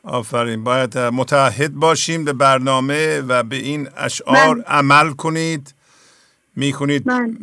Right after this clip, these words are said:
Speaker 1: این شعرها رو می‌خونید، عجله نکنید، بشینید، تأمل کنید. تأمل یعنی با خودتون باشید، شعر رو نگاه کنید، به خودتون نگاه کنید، به این که خیلی خوب،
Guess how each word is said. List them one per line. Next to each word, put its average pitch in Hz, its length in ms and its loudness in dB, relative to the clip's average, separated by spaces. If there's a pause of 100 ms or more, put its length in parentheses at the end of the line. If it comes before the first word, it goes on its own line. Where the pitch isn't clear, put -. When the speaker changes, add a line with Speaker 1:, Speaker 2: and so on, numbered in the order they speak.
(140)
Speaker 1:
این 143 320 -6 (640)
شعرها 139 440 2
رو 151 100 4
می‌خونید، 147 1000 -2 (100)
عجله 139 400 2
نکنید، 120 600 0
بشینید، 147 580 -4 (100)
تأمل 127 520 0
کنید. 156 500 -4
تأمل 135 560 0
یعنی 151 560 -2 (160)
با 131 180 -4
خودتون 147 480 -8
باشید، 143 580 -2
شعر 143 300 -4
رو 147 80 -4
نگاه 139 400 0
کنید، 131 340 -4
به 113 100 -8
خودتون 143 420 -8
نگاه 131 300 0
کنید، 127 340 -6
به 131 80 -6
این 135 160 -4
که 135 120 -8
خیلی 139 260 -4
خوب، 110 260 -10